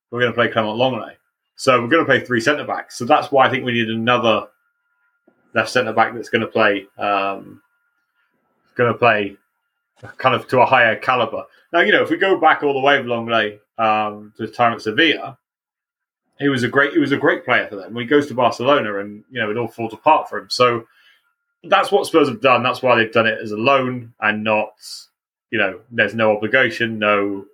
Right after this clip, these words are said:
mandatory fee, no nothing like that. In his, uh, you know, so Spurs have got to get out of jail free clause if it goes all terribly wrong. So I think that's really the area that Spurs need to do. But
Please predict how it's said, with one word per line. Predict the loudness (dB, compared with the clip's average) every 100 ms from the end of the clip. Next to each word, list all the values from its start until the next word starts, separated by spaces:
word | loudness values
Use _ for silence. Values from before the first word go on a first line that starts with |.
| _
mandatory | -4 -4 -4 -10
fee, | -2 0 2 0 0
no | -2 -4 -6 -4
nothing | -2 -2 -4
like | -4 0
that. | 0 0
In | -4
his, | -12 -14 -20 -18
uh, | -16 -16 -20
you | -16
know, | -14 -16 _ _
so | -8 -6
Spurs | -2 2 2 2
have | 0
got | 0
to | 2
get | 0
out | 0
of | 0
jail | -2 -2
free | -2 -2 -2
clause | -8 -10 -12
if | -14
it | -6
goes | -6 -6
all | -6
terribly | -2 -2 -2
wrong. | -4 -4 -4 _ _ -20 -2
So | 2
I |
think | 2
that's | 0 0
really | 4 4 4
the | 2 2
area | 2 -2
that | -8
Spurs | -6 -6 -8
need | -12
to |
do. | -4 -4 -4
But | -8